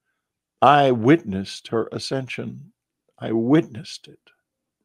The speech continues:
And it's something, if you witness a thing,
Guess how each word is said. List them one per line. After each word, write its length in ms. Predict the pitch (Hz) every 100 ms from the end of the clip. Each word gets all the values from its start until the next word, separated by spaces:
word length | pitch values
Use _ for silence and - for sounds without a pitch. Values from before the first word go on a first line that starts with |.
| _ _ _ _ _ _ _ _ _ -
And 320 | 120 123 123
it's 220 | 117 -
something, 680 | - 143 120 131 120 139 - _ _ _ _ _ _ _ _
if 160 | 113 -
you 100 | 135
witness 440 | 113 143 127 120
a 80 | 120
thing, 380 | - 120 117